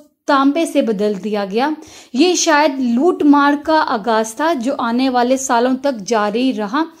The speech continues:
सतारह सौ उनतालीस में फारिस के शहनशाह नादिर शाह ने मुगलों को शिकस्त दी और अपने साथ किले से ताल्लुक़ रखने वाले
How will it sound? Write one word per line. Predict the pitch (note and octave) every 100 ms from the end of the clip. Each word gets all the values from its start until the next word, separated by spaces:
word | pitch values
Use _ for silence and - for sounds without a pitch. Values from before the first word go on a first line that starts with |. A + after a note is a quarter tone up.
| - - - -
सतारह | - - D4+ F4 F4+
सौ | F4+ F4+
उनतालीस | E4+ C4 C#4+ D#4 E4+ -
में | D#4+ E4+
फारिस | D#4+ C4+ B3+ C#4+ C#4+
के | D4+
शहनशाह | C4 D4 C#4+ D4 C#4+ D#4+
नादिर | D4+ B3+ A3+ G#3+ B3+
शाह | - B3+ C4+
ने | C#4 C#4+
मुगलों | A3+ A#3 C#4 C4+
को | C#4
शिकस्त | C#4 B3 - C4 C4+ -
दी | D4
और | D4+ A#3 A3+
अपने | A3 A#3 A3+
साथ | - A3+ B3+ B3+
किले | B3 A3
से | A3 A#3+
ताल्लुक़ | - G#3+ B3+ C4
रखने | A3 - A3+
वाले | G#3+ G#3 A3+